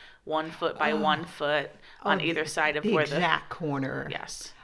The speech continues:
Speaker 2: I like to think that the energy intensifies as it moves into that corner, but again,
Speaker 1: Absolutely, I agree.
Speaker 2: you know,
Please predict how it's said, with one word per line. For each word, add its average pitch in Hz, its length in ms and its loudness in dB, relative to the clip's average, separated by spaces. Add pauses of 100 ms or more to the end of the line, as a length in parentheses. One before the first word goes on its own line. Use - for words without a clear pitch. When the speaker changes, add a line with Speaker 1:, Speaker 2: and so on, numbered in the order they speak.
(100)
Speaker 2:
I - 80 0
like 254 240 4
to 196 80 0
think 180 260 -4
that 160 120 -2
the 165 140 -6
energy 160 400 -6
intensifies 190 1400 -4
as 160 200 -8
it - 100 -10
moves 160 440 -6 (500)
into 196 240 -4
that 180 180 -6
corner, 190 360 -6
but 156 260 -4
again, 160 120 0
Speaker 1:
Absolutely, 165 460 -2
I - 80 -4
agree. 175 320 0
Speaker 2:
you 160 60 0
know, - 140 -6